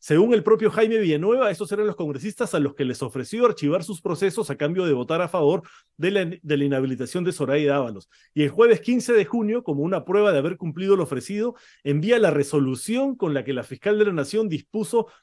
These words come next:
no abrir investigación preliminar contra más de treinta congresistas conocidos como los niños. Ahí tenemos también ese chat donde él envía esta, esta, este de aquí, ¿ven? Disposición número cero dos. Y esta es la disposición justamente con la que la Fiscalía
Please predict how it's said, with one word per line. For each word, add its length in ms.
no 360
abrir 320
investigación 580
preliminar 540
contra 280
más 140
de 80
treinta 380
congresistas 640
conocidos 480
como 240
los 140
niños. 400
Ahí 220
tenemos 320
también 280
ese 180
chat 260
donde 220
él 60
envía 480
esta, 340
esta, 300
este 260
de 60
aquí, 200
¿ven? 320
Disposición 920
número 420
cero 260
dos. 200
Y 120
esta 160
es 40
la 60
disposición 520
justamente 640
con 160
la 120
que 80
la 100
Fiscalía 580